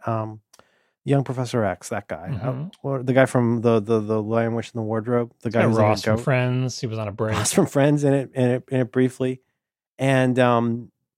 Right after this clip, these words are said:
Speaker 1: but, uh, what's his name? Not Dominic West. Uh, Daniel Jalkut. No. What's, what's the name of the guy from, <laughs> what's the guy from Homeland? What's his name?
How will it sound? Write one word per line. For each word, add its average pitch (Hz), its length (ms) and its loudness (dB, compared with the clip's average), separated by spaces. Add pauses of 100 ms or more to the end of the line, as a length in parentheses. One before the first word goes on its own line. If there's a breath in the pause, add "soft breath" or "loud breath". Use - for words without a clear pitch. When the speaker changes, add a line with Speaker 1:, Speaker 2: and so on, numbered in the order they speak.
(260)
Speaker 1:
but, 156 180 0 (160)
uh, 131 220 2 (160)
what's 147 200 -4
his - 100 -10
name? 117 200 0
Not 143 160 -4
Dominic 101 320 -4
West. 104 400 -4
Uh, 123 600 2 (260)
Daniel 131 260 0
Jalkut. 117 440 0 (400)
No. 123 300 2 (240)
What's, 165 200 4
what's 156 220 -2
the 175 80 2
name 160 280 4
of 123 100 0
the 135 80 -4
guy 127 240 2
from, - 180 0
<laughs> - 20 8
what's 185 100 4
the - 140 -12
guy 147 160 2
from 127 200 -2
Homeland? 98 580 -2
What's - 160 -16
his 107 140 -12
name? 110 240 -12